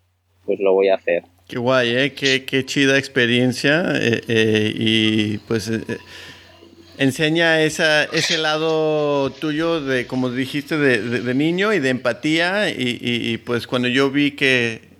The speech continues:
Speaker 2: Gaby lo mencionó en, en Instagram, eh, me gustó mucho, entonces lo agradezco mucho ese tipo de gesto. Em, quería saber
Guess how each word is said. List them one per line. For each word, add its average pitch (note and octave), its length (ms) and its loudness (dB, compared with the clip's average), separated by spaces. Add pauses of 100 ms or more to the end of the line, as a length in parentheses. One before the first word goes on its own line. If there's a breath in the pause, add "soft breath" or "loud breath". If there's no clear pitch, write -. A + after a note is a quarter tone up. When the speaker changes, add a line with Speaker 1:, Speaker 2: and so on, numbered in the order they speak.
(200)
Speaker 2:
Gaby C3 520 0
lo B2+ 120 2
mencionó B2 400 0
en, B2+ 160 2
en B2+ 180 0
Instagram, C#3 680 0 (180)
eh, G#2+ 500 0 (460 loud breath)
me - 300 -2
gustó A2+ 280 0
mucho, A#2 320 2
entonces - 1120 -2 (380)
lo C#3+ 180 2
agradezco C#3 480 2
mucho C3+ 300 2
ese B2 140 -4
tipo B2 200 -2
de A2+ 60 2
gesto. - 440 -10 (1040 loud breath)
Em, C3 580 2 (2000 loud breath)
quería - 240 2
saber C#4+ 560 2